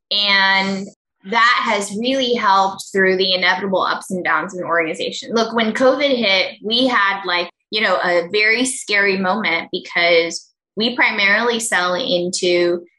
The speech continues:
the people office, the head of H R, L and D, where if you think about what function in a business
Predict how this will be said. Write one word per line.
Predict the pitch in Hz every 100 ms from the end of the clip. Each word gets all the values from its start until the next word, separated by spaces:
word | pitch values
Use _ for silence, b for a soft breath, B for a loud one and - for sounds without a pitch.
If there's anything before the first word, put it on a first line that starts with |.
| _
the | 175
people | - 240 240
office, | 220 - 190 - 208 202 214 226 - -
the | 190
head | 196 185
of | 185
H | 196 196 190
R, | 180 185 185 185 185
L | 180 180 180
and | 180
D, | 175 175 180 180 - B B
where | 214
if | 214 240
you | 233
think | 247 262
about | 247 196 175 175 -
what | 180 185 202 185
function | - 196 208 - 202 185
in | 180
a | 175
business | 165 170 175 170 160 160 -